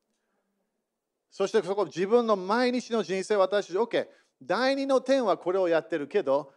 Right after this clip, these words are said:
私は第三の天を期待します。私は悪魔の働きがここで見えるけど、そこで神の国、神の御心がそこでなることを宣言します。ということは、自分がアクセスできるものがあるってこと。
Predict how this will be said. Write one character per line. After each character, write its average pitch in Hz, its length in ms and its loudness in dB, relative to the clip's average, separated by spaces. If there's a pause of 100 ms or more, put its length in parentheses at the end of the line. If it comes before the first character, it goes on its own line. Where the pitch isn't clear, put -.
(100)
私 175 380 0
は 156 100 4
第 143 300 -2
三 165 240 -4
の 151 100 -4
天 160 300 -6
を 165 180 -4
期 - 80 -20
待 127 200 -8
し - 100 -20
ま 104 140 -20
す。 - 200 -20 (1080)
私 220 340 0
は 190 140 6
悪 208 180 0
魔 247 160 -2
の 233 80 -4
働 226 260 -2
き 190 60 -6
が 170 60 -2
こ 185 100 -6
こ 202 100 -2
で 196 120 0
見 196 80 -6
え 202 100 -2
る 170 80 -2
け 156 140 -2
ど、 175 360 2
そ 202 140 0
こ 196 140 2
で 180 100 2
神 240 380 -2
の 233 120 0
国、 196 280 -4
神 226 280 -2
の 214 120 -4
御 190 80 -8
心 190 260 2
が 151 80 2
そ 151 140 -4
こ 160 80 0
で 156 60 0
な 147 120 0
る 151 80 -2
こ 143 100 -2
と 156 140 2
を 175 60 0
宣 151 240 -4
言 131 100 -2
し - 140 -12
ま - 160 -18
す。 - 120 -20 (540)
と 208 60 -2
い - 20 4
う - 20 2
こ - 20 -
と 220 40 2
は、 196 80 4
自 170 300 -8
分 269 240 2
が 220 240 0
ア 226 100 2
ク - 80 -18
セ 294 140 -4
ス 190 100 -12
で 165 100 2
き 180 120 -4
る 190 80 -2
も 185 100 -2
の 220 80 -2
が 208 80 0
あ 139 60 2
る 151 60 -2
っ 147 40 -4
て 131 100 -10
こ 107 80 -12
と。 - 200 -20